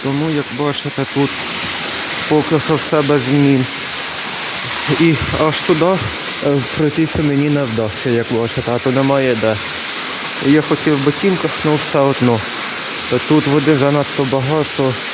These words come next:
а м-, е, мої ботинки не такі вже й герметичні.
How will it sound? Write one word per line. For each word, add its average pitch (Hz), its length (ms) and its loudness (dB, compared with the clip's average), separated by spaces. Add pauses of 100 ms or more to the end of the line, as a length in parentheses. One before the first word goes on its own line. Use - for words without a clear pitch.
(800)
а 147 40 0
м-, 131 240 2 (240)
е, 147 40 2
мої 139 520 2
ботинки 151 680 0 (380)
не 139 140 2
такі 151 340 0
вже 143 200 2
й 139 80 2
герметичні. 127 840 0